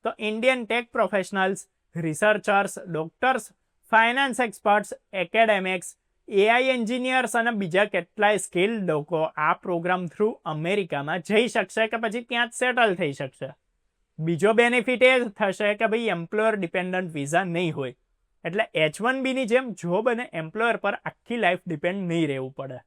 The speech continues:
તમારે. થર્ડ એડવાન્ટેજ એ રહી શકે છે કે એમાં રિસ્ટ્રિક્શન્સ ઓછા હોય છે અને એપ્લિકન્ટ્સને વધારે ફ્લેક્સિબિલિટી મળે, જેમ કે જોબ સ્વિચ કરવી, ન્યૂ સ્ટાર્ટઅપ શરૂ કરવું કે પછી રિસર્ચની સાથે કામ કરવું.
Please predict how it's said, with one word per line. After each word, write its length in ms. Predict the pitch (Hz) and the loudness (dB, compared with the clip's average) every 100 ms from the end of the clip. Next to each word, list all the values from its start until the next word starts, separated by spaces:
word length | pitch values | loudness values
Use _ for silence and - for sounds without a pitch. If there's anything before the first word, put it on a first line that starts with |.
| _ _ - | _ _ -12
તમારે. 380 | 139 127 123 113 _ _ _ _ _ - | -10 -10 -12 -16 _ _ _ _ _ -4
થર્ડ 220 | 151 233 | 4 6
એડવાન્ટેજ 560 | 254 247 254 247 262 233 | 6 4 4 4 2 4
એ 120 | 226 269 | 4 4
રહી 180 | 262 | 2
શકે 280 | - 226 208 196 | 0 -2 -2 0
છે 180 | 220 | -2
કે 160 | 220 - | -4 -6
એમાં 300 | 175 160 202 | -6 -2 -2
રિસ્ટ્રિક્શન્સ 800 | 175 151 - 233 - 185 220 202 | -2 -8 -8 -8 -4 -4 -4 -4
ઓછા 300 | 175 147 208 | -4 2 2
હોય 200 | 214 156 | 2 0
છે 160 | 208 262 _ _ _ | -2 -10 _ _ _
અને 160 | - 277 - | -4 -4 0
એપ્લિકન્ટ્સને 720 | 220 269 294 285 262 208 262 | -2 0 -2 0 0 -2 -2
વધારે 420 | 269 196 180 208 240 | 2 4 4 2 2
ફ્લેક્સિબિલિટી 800 | 214 170 - 196 170 147 143 135 | -2 -2 0 -2 -2 -4 -6 -8
મળે, 300 | 131 127 127 _ _ _ _ _ _ | -10 -12 -14 _ _ _ _ _ _
જેમ 200 | 139 139 | -12 -6
કે 140 | 160 | -4
જોબ 240 | 147 170 180 | -2 0 -2
સ્વિચ 340 | - 226 233 - | -2 -6 -4 2
કરવી, 440 | 214 202 233 247 _ _ - | 2 4 0 -2 _ _ -4
ન્યૂ 180 | 202 233 | -2 0
સ્ટાર્ટઅપ 460 | - 233 226 233 | 4 4 4 0
શરૂ 420 | - - 247 285 | -2 2 4 4
કરવું 420 | 262 240 226 262 - _ _ | 4 4 4 2 0 _ _
કે 140 | 196 226 | -2 0
પછી 400 | 202 156 202 208 | 0 0 -4 -4
રિસર્ચની 680 | 175 143 202 214 - 214 | -4 -2 -2 -2 -6 -6
સાથે 380 | 190 139 135 - _ - | -4 -6 -8 -12 _ 0
કામ 280 | 220 151 | 0 0
કરવું. 380 | 139 127 123 127 | -6 -12 -12 -18